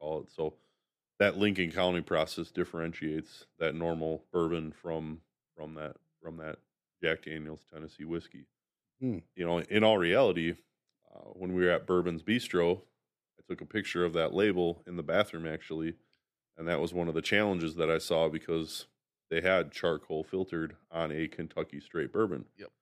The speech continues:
Speaker 1: Which you kinda go back and you look and you say, "All right, well, charcoal filtered is the kind of the redheaded stepchild as far as Jack Daniels, and it's, isn't Jack Daniels Brown Foreman, so it's a win anyways with Old Forester and the other,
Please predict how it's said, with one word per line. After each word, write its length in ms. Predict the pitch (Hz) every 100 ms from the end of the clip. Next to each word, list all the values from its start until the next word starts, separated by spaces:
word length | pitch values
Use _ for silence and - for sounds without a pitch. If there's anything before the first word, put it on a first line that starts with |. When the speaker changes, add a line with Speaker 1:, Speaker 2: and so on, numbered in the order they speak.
| _ -
Speaker 1:
Which 400 | 90 - - - _ _ _ _
you 60 | _
kinda 200 | 82 80
go 160 | 80 82
back 260 | 85 85 -
and 80 |
you 100 | 85
look 220 | 85 95 -
and 80 |
you 80 | 82
say, 160 | - 82
"All 120 | 87
right, 180 | 82 71
well, 300 | 80 80 - _ _ _ _ _ _ _
charcoal 440 | - 98 92 98 87
filtered 520 | - 120 120 87 73
is 300 | 82 80 80
the 340 | 85 82 80 - _ _ _ _ _ _
kind 120 | 90
of 60 | 85
the 80 | 80
redheaded 440 | 87 87 87 82
stepchild 640 | - 92 - - 85 82
as 100 | 80
far 220 | - 80 80
as 220 | 80 -
Jack 300 | - 80 -
Daniels, 580 | 92 95 82 85 - - -
and 80 | 95
it's, 380 | - - - - _
isn't 160 | 92 85
Jack 200 | 95 87
Daniels 300 | 92 90 85
Brown 260 | 90 85 87
Foreman, 460 | - 87 90 90
so 340 | - 80 80 -
it's 140 | 92
a 60 | 92
win 220 | 87 87
anyways 420 | 85 85 87 85
with 160 | 87 78
Old 180 | 80 78
Forester 500 | - 80 85 - 82
and 100 | 82
the 100 | 82
other, 320 | 82 85 80